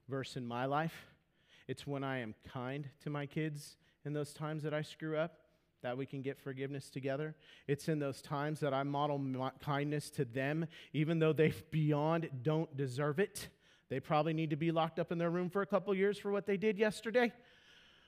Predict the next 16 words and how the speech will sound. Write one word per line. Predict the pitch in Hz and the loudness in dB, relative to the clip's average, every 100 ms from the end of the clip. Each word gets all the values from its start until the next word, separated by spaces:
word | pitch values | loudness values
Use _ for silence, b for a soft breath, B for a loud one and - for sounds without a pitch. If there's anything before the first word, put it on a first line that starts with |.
| b _ _ _ _ _ _ | b _ _ _ _ _ _
But | 156 165 | 8 8
if | 160 | 6
I'm | 156 156 | 0 2
overly | 160 143 139 123 | 0 2 -2 -2
harsh, | 101 143 190 - - - _ _ 107 | -2 -2 -2 -4 -12 -16 _ _ -8
they'll | 120 117 | -6 -4
run. | 107 113 95 82 _ _ _ b b | -6 -8 -10 -14 _ _ _ b b
If | 147 - | -4 -2
I'm | 131 117 | -4 -6
kind | - 151 147 175 196 185 B B B B | -4 -2 0 0 -2 -4 B B B B
and | 127 | -8
encouraging, | 110 107 - 151 170 185 165 220 214 190 _ _ _ _ _ _ _ _ _ _ - | -8 -10 -6 -2 0 0 0 -2 -4 -10 _ _ _ _ _ _ _ _ _ _ -14
they'll | 110 | -14
come | - 117 98 | -10 -12 -12
to | - | -12
me. | 95 | -14